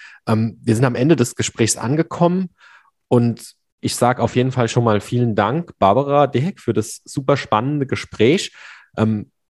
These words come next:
mir bleibt eigentlich nur noch die Frage zu stellen, die ich gerne, äh, im neuen Jahr einführen würde.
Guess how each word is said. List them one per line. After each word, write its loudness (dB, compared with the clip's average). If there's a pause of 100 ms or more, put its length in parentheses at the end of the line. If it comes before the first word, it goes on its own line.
(1000)
mir 0
bleibt 0
eigentlich -2
nur 2
noch -2
die -6
Frage 0
zu -6
stellen, 0
die 2
ich -4
gerne, 2
äh, 0
im -4
neuen 0
Jahr 2
einführen -2
würde. 4